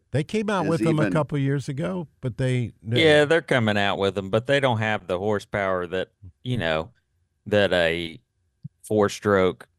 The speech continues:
Speaker 3: you know, they switched to all four strokes now. You can't buy a two-stroke outboard engine anymore. They're all four-stroke, uh,
Speaker 1: Mm-hmm.
Speaker 3: for a bass boat. And, I mean, the fuel efficiency on that, though, I could fill up my bass boat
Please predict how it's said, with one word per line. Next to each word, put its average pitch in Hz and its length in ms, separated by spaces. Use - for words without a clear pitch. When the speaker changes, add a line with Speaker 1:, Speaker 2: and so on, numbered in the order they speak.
Speaker 3:
you 131 160
know, 95 160
they 120 200
switched 139 440
to - 60
all 117 200
four 180 320
strokes 101 460
now. 98 320
You 120 160
can't 123 300
buy 123 180
a 120 80
two-stroke 120 640
outboard 101 460
engine 135 360
anymore. 80 560
They're 104 160
all 110 160
four-stroke, 80 720
uh, 92 40
Speaker 1:
Mm-hmm. 85 320
Speaker 3:
for 87 140
a 82 40
bass 82 300
boat. 90 380
And, 82 560
I 101 100
mean, 113 240
the 113 60
fuel 151 280
efficiency 131 580
on 107 140
that, 110 220
though, 123 340
I - 140
could - 180
fill 127 160
up 117 80
my 127 160
bass 101 320
boat 98 340